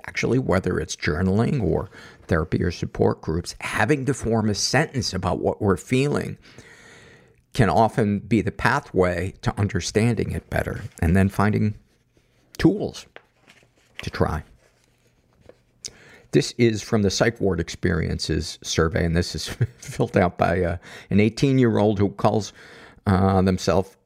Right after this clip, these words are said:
uh, the Lesser Sylvia Plath with a P T S D diagnosis. Uh, why were you hospitalized? Severe P T S D and a suicide attempt.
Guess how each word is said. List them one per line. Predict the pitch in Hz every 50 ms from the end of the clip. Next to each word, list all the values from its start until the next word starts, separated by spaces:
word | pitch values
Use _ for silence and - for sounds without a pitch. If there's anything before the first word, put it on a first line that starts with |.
| -
uh, | 90 92 92 92 90 90 87 82 80
the | - 113
Lesser | 95 95 120 135 - - - 143 131 - -
Sylvia | - - - - 107 110 98 110 110 104 95
Plath | - - - - 117 127 131 110 80 67 - - - - - _ _ -
with | 95 98 90 -
a | 85
P | - - 107 101 92
T | - - 95 78 85 85
S | 87 95 - -
D | - - 87 82 82 78 - _
diagnosis. | - 82 76 - 85 85 92 85 85 82 78 - - - - - - - - - - - - - - - - - - -
Uh, | 82 78 85 82 80
why | 82 82 - 80 85
were | 87 82 101 90
you | 90 90 85 80
hospitalized? | - - 90 104 - - - - 110 113 113 113 113 113 117 113 - -
Severe | - - - 104 85 110 117 127 127
P | 110 - - 120 107
T | - 113 110 104
S | 98 98 - -
D | - 101 95 92 92 - -
and | - 92 90
a | 82
suicide | - - 95 82 76 78 - - 58 82 -
attempt. | - - - - - - - - - -